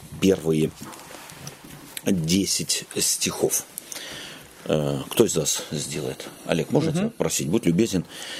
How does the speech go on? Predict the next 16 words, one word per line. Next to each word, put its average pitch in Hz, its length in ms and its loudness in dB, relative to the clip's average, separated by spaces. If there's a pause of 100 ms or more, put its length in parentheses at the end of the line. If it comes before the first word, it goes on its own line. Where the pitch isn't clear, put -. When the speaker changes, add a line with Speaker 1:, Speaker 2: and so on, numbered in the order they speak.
(260)
Speaker 1:
Книга 82 240 4
пророка 71 400 0
Иеремии, 82 500 2
девятая 69 440 0
глава, 80 340 2 (180)
с - 160 0
первого 67 380 0
по - 180 -4
десятый - 520 -2
стих. - 420 -4 (920)
Speaker 2:
"О, 127 220 2 (120)
кто - 260 0
даст 170 260 -2
голове 143 380 0
моей 131 320 0
воду 127 540 0